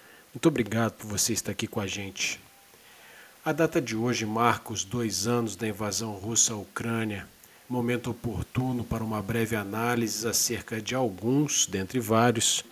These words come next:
desdobramentos que o conflito trouxe aos campos da geopolítica, da economia, das relações internacionais e da defesa.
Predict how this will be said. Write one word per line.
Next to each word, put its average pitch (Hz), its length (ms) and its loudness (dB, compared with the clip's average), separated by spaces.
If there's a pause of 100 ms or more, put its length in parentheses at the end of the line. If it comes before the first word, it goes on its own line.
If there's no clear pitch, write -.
(380)
desdobramentos 123 880 8
que - 120 4
o - 20 8
conflito 117 540 0
trouxe 131 680 2
aos 131 220 2
campos 120 360 -4
da 107 140 -4
geopolítica, 113 1040 -2 (160)
da 113 100 0
economia, 110 840 -2 (520)
das 139 180 2
relações 120 540 2
internacionais 107 1400 -4
e 107 60 -4
da 110 100 -2
defesa. 104 680 -2